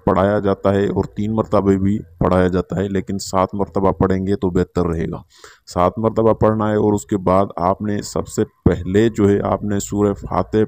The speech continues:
पढ़नी है। फातिहा पढ़ने के बाद आपने जिस, जो है आपने सूरह कौसर भी लाजमी पढ़नी होती है। कौसर सूरत जो है वो उसकी बहुत सी फजीलतें हैं, बहुत से फ़वाइद हैं, तो आपने उस, इसके साथ साथ ये भी लाजमी पढ़नी होती है।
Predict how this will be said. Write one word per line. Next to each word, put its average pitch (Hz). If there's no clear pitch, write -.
पढ़नी 101
है। 107
फातिहा 98
पढ़ने 101
के 101
बाद 87
आपने 101
जिस, 98
जो 98
है 101
आपने 101
सूरह 101
कौसर 95
भी 101
लाजमी 92
पढ़नी 95
होती 90
है। 92
कौसर 107
सूरत 107
जो 107
है 110
वो 107
उसकी -
बहुत 92
सी 104
फजीलतें 101
हैं, 101
बहुत 87
से 107
फ़वाइद 95
हैं, 101
तो -
आपने 95
उस, 98
इसके -
साथ 180
साथ 98
ये 95
भी 98
लाजमी 92
पढ़नी 95
होती 92
है। 95